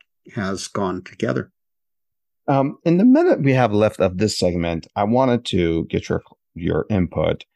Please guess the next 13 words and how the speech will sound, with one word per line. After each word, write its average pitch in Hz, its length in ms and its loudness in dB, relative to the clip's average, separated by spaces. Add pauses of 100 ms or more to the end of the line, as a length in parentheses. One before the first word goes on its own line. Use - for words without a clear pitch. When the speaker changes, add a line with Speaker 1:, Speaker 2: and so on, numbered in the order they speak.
(540)
Speaker 2:
on 90 560 0
a 92 100 -2
development 87 720 0
in 90 140 -6
the 80 100 -4
nineteenth 80 400 -6
century. 80 380 -6
I'm 78 100 -4
going 80 220 -2
back 71 240 -2
in 78 100 -6
time, 76 520 -6
um, 78 300 -8